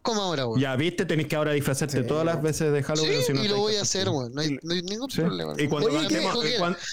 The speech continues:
Speaker 1: porque
Speaker 2: no, y
Speaker 1: si
Speaker 2: cuando
Speaker 1: dijo que no quería
Speaker 2: cantemos
Speaker 1: disfrazarse, no
Speaker 2: villancico,
Speaker 1: va a
Speaker 2: y cua-,
Speaker 1: disfrazarse,
Speaker 2: y cuando cantemos villancico, te vas a disfrazar de Goku para cantar villancico.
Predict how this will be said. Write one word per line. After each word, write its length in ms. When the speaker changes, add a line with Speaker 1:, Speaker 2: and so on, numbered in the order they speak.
Speaker 1:
porque 160
Speaker 2:
no, 80
y 80
Speaker 1:
si 60
Speaker 2:
cuando 220
Speaker 1:
dijo 100
que 60
no 40
quería 140
Speaker 2:
cantemos 180
Speaker 1:
disfrazarse, 380
no 80
Speaker 2:
villancico, 120
Speaker 1:
va 80
a 40
Speaker 2:
y 20
cua-, 140
Speaker 1:
disfrazarse, 460
Speaker 2:
y 20
cuando 300
cantemos 440
villancico, 480
te 80
vas 120
a 80
disfrazar 420
de 100
Goku 300
para 120
cantar 260
villancico. 480